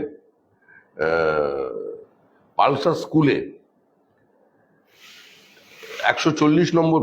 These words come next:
বুথে বোলপুর অ্যাসেম্বলি, মানে বোলপুর লোকসভা কেন্দ্রে, সেখানে এই নিষিদ্ধ মাংসর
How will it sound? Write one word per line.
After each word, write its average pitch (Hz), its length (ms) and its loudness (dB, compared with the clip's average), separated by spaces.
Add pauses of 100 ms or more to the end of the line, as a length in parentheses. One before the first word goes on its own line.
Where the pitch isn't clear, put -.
বুথে 120 260 0 (2000)
বোলপুর 127 400 2
অ্যাসেম্বলি, 127 460 0
মানে 104 120 2
বোলপুর 117 460 0
লোকসভা 120 420 -2
কেন্দ্রে, 107 260 -2 (1080)
সেখানে 113 460 0 (1600)
এই 101 160 2 (580)
নিষিদ্ধ 120 320 2 (120)
মাংসর 104 420 0